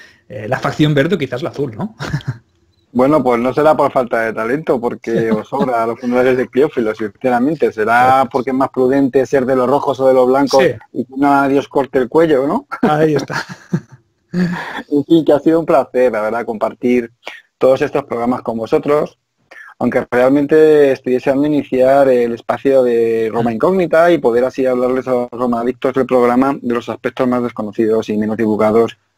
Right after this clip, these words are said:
Speaker 2: de la antigüedad en general y de la historia de Roma, mi amada ciudad, en particular. Así que esto no es un adiós, solo es un hasta pronto y aquí nos encontraremos en breves con Roma Incógnita y con Criófilos.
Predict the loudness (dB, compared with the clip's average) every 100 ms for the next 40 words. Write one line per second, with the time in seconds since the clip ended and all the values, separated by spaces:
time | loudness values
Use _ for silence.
0 | -2 2 2 4 4 4 2 0 0 0
1 | 2 4 4 2 0 -2 0 2 0 0
2 | 0 -2 -8 -14 -12 -8 -6 -6 -4 -2
3 | -2 -2 -6 -6 -2 0 0 -2 -2 0
4 | 0 0 -6 _ _ -20 -16 -16 -18 -6
5 | -2 0 0 0 2 2 4 4 2 0
6 | -2 -4 -6 -4 -2 0 0 0 -6 _
7 | _ -6 -4 -2 -4 -2 -2 0 0 0
8 | 2 2 2 2 2 2 2 0 0 0
9 | 0 0 0 0 -2 -2 -2 -2 -2 -2
10 | 0 2 0 -2 -2 -2 -2 0 0 0
11 | -2 -2 -2 -2 0 2 2 2 0 -4
12 | -2 -4 -4 -8 -14